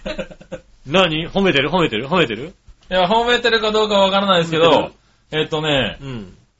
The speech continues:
Speaker 1: なんかそれに対して、
Speaker 2: はい。
Speaker 1: なにわの岩橋乙女さんから、
Speaker 2: うん。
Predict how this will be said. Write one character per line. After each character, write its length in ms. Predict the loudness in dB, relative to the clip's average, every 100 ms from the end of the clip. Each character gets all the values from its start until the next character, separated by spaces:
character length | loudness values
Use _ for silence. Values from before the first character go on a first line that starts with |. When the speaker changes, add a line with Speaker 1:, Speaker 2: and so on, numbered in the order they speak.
| _ _ _ _
Speaker 1:
な 220 | -2 0 2
ん 20 |
か 100 | 0
そ 240 | 0 0
れ 180 | 0 -2
に 80 | 2
対 260 | 4 4
し 60 | 0
て、 400 | -2 -2 -2 -8 _
Speaker 2:
は 240 | -2 2
い。 180 | 2 -2 _ _ _
Speaker 1:
な 160 | -2 0
に 100 | 2
わ 100 | 0
の 140 | 0
岩 220 | 0 2 2
橋 140 | 0
乙 100 | -2
女 100 | -4
さ 120 | -4
ん 60 | -6
か 120 | -2
ら、 260 | 0 0 -2
Speaker 2:
う 40 |
ん。 240 | -10 -12